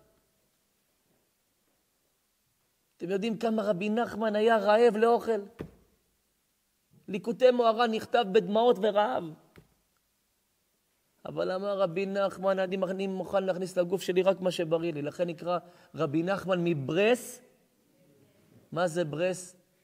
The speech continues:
אותיות בשר לב. אומר, "אני לא אתן שהלב שלי יתקלקל מהבס-, מהאוכל שאני אוכל."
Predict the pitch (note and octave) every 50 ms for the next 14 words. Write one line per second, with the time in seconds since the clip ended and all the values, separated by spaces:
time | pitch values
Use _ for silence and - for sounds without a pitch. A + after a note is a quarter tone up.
0 | _ - D3 C#3+ - E3+ F3+ F#3+ F#3 D#3 C3+ - - F#3 F#3 F#3 E3 D#3 E3+ F#3
1 | F#3 E3 B2+ A2 - - _ _ _ _ _ _ _ _ _ _ _ _ _ _
2 | _ _ _ _ _ _ _ _ _ _ _ _ _ _ _ _ _ _ - D3+
3 | D3+ F3 F#3 F3 F3+ F3+ F#3+ G3 F#3 F#3 F#3 E3+ D3 - E3 E3 F3 F#3 E3+ -
4 | F3+ D#3+ D#3+ D3+ - - E3 D3 C#3+ - F3 E3 D#3 D#3 D3+ C#3+ C3+ D3 C#3+ C3+
5 | C#3 D3 D#3 E3+ D#3 D#3 D3 B2 C#3 C3 C3 B2+ B2 A#2 - B2+ B2 A2+